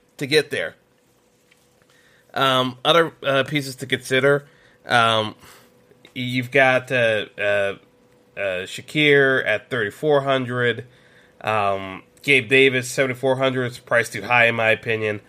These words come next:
I think Shakir, I would, uh, be willing to go down to. Um, he's been featured more as the number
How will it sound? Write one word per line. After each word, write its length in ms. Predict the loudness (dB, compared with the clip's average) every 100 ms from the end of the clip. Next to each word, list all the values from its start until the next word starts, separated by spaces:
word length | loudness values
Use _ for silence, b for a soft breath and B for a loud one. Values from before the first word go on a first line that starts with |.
| b b b
I 100 | -2
think 180 | -2 -2
Shakir, 760 | -8 0 2 4 4 2 0
I 140 | 0 0
would, 300 | -2 -4 -4
uh, 440 | 0 0 0 -2 -4
be 120 | -2
willing 200 | 0 0
to 60 |
go 180 | 0 0
down 360 | 2 2 2 -2
to. 420 | -4 -2 -2 -4 -8 b b b b b b -8
Um, 520 | 0 2 2 -2 -6 -14 _ _ _ -10
he's 220 | -6 -4
been 340 | -4 -4 -6 -10
featured 400 | -2 0 0 -4
more 420 | 0 2 6 6
as 140 | 4 2
the 80 |
number 360 | 0 0 0 -4